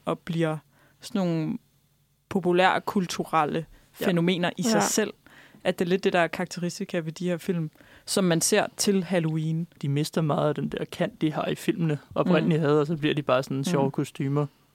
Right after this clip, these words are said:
Speaker 1: Ja.
Speaker 2: uden at man egentlig tænker over, hvor fuck de her film egentlig er.
Speaker 1: Ja,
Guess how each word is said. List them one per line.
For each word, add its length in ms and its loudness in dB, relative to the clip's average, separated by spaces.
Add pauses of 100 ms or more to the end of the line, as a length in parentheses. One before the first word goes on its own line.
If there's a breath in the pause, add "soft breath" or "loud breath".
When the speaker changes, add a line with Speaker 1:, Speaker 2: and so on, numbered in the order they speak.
(120)
Speaker 1:
Ja. 120 2
Speaker 2:
uden 100 2
at 60 2
man 120 -2
egentlig 180 0
tænker 180 -2
over, 60 -2
hvor 100 -6
fuck 360 -4
de 100 -2
her 120 -4
film 260 -6
egentlig 200 -6
er. 140 -6 (240)
Speaker 1:
Ja, 200 2